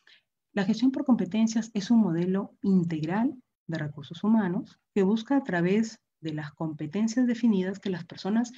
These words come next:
cuenten con aquellos conocimientos que son necesarios, así también como habilidades y actitudes para adaptarse a la organización, ¿no?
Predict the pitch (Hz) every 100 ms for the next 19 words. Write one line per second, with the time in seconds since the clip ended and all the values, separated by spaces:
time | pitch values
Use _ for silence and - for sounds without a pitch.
0 | - - _ _ 247 277 269 285 269 175
1 | 165 170 226 254 262 - 185 170 160 165
2 | 160 151 165 214 - _ _ _ _ _
3 | 175 165 180 160 151 151 - 160 - 160
4 | 156 156 165 277 - _ - 165 170 170
5 | 165 165 165 156 151 147 139 147 185 214
6 | 202 180 190 175 151 151 156 - 190 170
7 | 160 254 - _ - 233 262 262 208 -
8 | 202 196 - 226 - 156 175 180 175 160
9 | 160 - - 170 - _ _ _ 156 180